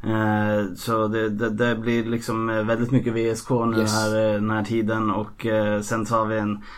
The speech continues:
Speaker 1: eh, match mot Sandviken också i bandyn, eh, eh, på fredagen där, eh, den tjugosjunde blir det, va?
Speaker 2: Ja, bortamatchen, ja, precis.
Speaker 1: Tjugosjätte, tjugosjätte blir det.
Speaker 2: Ja, ja,
Speaker 1: Tjugosjätte
Speaker 2: ja,
Speaker 1: blir det.
Speaker 2: ja, ja.
Speaker 1: Eh, och den resan finns ju uppe på V S K punkt nu, så där uppmanar jag alla att gå in och boka.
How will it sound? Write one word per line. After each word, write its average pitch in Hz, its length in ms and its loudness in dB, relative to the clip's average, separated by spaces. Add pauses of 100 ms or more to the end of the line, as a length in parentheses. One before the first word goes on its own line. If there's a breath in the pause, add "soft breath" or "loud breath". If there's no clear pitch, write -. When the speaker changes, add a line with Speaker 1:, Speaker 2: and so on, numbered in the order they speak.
(240 loud breath)
Speaker 1:
eh, 107 440 0
match 107 280 -2
mot 113 140 0
Sandviken 139 480 4
också 113 340 4
i 110 60 2
bandyn, 110 580 2
eh, 104 380 0
eh, - 1200 -6
på 107 140 -2
fredagen 107 500 0
där, 98 500 -6
eh, 92 80 -10
den 101 400 -6
tjugosjunde 104 460 -4
blir 113 200 -4
det, - 60 -10
va? - 80 -8
Speaker 2:
Ja, 113 440 0
bortamatchen, 110 600 -6
ja, 78 60 -10
precis. - 140 -10
Speaker 1:
Tjugosjätte, 135 300 2
tjugosjätte 131 340 0
blir 117 120 -2
det. 113 60 0
Speaker 2:
Ja, 117 60 -2
ja, 113 40 -6
Speaker 1:
Tjugosjätte 113 280 0
Speaker 2:
ja, 104 40 0
Speaker 1:
blir 104 100 0
det. 104 140 -4 (320 loud breath)
Speaker 2:
ja, 117 80 0
ja. 120 80 6
Speaker 1:
Eh, 123 60 8
och 127 60 8
den 143 120 8
resan 135 240 6
finns 107 180 -2
ju 117 80 4
uppe 110 200 0
på 104 100 -2
V 110 80 4
S 110 140 -2
K 123 80 -2
punkt 113 180 2
nu, 131 220 8
så 123 120 -2
där 120 240 2
uppmanar 117 360 0
jag 107 80 0
alla 113 220 2
att 104 180 -4
gå 110 120 -2
in 107 120 2
och 101 240 -2
boka. 104 560 -4